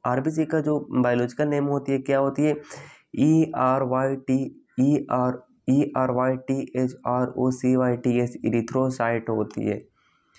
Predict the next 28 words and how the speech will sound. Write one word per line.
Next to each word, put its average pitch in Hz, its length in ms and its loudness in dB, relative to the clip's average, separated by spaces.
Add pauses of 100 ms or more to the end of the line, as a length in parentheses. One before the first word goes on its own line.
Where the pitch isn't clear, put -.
(340)
क्या 131 140 0
आप 131 80 -4
समझ 127 360 0
पा 123 240 -2
रहे 123 120 0
हैं? 123 160 -6 (680)
तो 95 360 -6
आगे 120 200 2
हम 160 180 2
लोग 151 180 0
चलते 143 260 0
हैं, 135 540 2
इसमें 120 440 -2
तो 120 80 0
मैंने 123 160 2
आपको 120 220 -4
बता 120 180 -2
ही 135 140 0
दिया। 123 200 0 (640)
उसके - 240 0
बाद 170 160 4
कहती 151 320 2
है 165 80 4
कि 160 120 0
वर्तमान 139 580 2
बिहार 139 460 0
विधान 135 540 -4
परिषद 131 420 -4